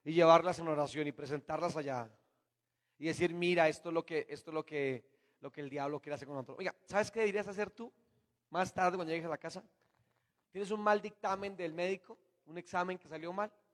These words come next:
irás a coger ese examen, ir de rodillas y le, "Mire, Señor, lo que dice tal examen." Tienes una carta negativa y preséntasela al Señor. Mira lo que está pasando, Señor.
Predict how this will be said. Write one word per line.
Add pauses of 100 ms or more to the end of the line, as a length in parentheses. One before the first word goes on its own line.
(640)
irás
a
coger
ese
examen,
ir
de
rodillas
y
le,
"Mire,
Señor,
lo
que
dice (680)
tal
examen." (2000)
Tienes
una
carta
negativa
y
preséntasela
al
Señor.
Mira
lo
que
está
pasando,
Señor.